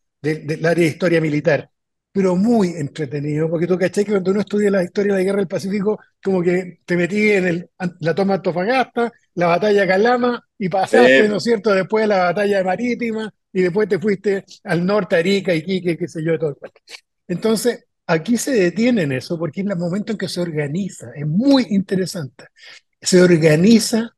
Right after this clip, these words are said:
Speaker 1: el ejército chileno, y pasa a ser de este ejército
Speaker 2: De cero,
Speaker 1: minúsculo,
Speaker 2: ¿ah?
Speaker 1: claro,
Speaker 2: De
Speaker 1: de
Speaker 2: cero.
Speaker 1: dos mil y tantos miembros, a tener nueve mil, diez mil, once mil, quince mil, veinte mil, eh, o-, miembros activos,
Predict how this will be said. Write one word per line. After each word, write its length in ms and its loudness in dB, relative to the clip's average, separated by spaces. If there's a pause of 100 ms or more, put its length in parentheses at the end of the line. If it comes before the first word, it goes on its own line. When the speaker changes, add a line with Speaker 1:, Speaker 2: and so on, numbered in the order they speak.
(120)
Speaker 1:
el 180 -2
ejército 540 -2
chileno, 380 -2 (300)
y 100 0
pasa 260 2
a 20 -8
ser 160 0
de 100 0
este 160 -4
ejército 420 -2
Speaker 2:
De 60 6
cero, 460 8
Speaker 1:
minúsculo, 140 6
Speaker 2:
¿ah? 100 -4 (520)
Speaker 1:
claro, 340 4
Speaker 2:
De 80 4
Speaker 1:
de 140 2
Speaker 2:
cero. 160 2
Speaker 1:
dos 80 -2
mil 200 2
y 80 0
tantos 420 0
miembros, 500 0
a 40 0
tener 300 0
nueve 340 -4
mil, 260 -2
diez 180 -6
mil, 260 -6
once 220 -10
mil, 220 -2
quince 300 -10
mil, 160 -2
veinte 280 -6
mil, 160 -4 (360)
eh, 320 0
o-, 240 0
miembros 440 2
activos, 340 -2